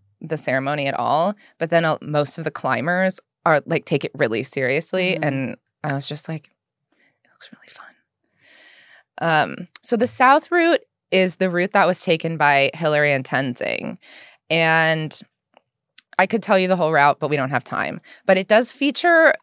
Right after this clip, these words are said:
Speaker 1: what is called the Khumbu Icefall, which is, like, what I think of when I think of climbing Everest, which is, like,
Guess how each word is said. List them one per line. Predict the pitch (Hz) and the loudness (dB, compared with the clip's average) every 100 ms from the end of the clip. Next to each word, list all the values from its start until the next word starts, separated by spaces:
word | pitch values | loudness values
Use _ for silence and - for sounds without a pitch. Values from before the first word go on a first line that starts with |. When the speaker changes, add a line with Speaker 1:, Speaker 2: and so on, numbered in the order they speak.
| _ | _
Speaker 1:
what | 180 180 | 0 2
is | 180 | 2
called | - 185 165 | 0 0 0
the | 170 | -2
Khumbu | - 170 165 160 | -4 -4 -2 -2
Icefall, | 143 139 - 202 202 208 208 | 0 0 0 2 4 4 4
which | 160 - | 0 -4
is, | 165 | -2
like, | 156 151 | -2 0
what | 147 | 0
I | 127 135 | 2 0
think | 190 180 208 | -2 -4 -2
of | 190 | -2
when | 202 202 | -2 -4
I | 196 | -4
think | 202 196 | -4 -6
of | 196 | -8
climbing | - 190 196 190 | -2 -2 0 0
Everest, | 190 202 202 - | 0 0 -2 -2
which | 165 165 | -4 -4
is, | 160 | -2
like, | 156 156 | 2 0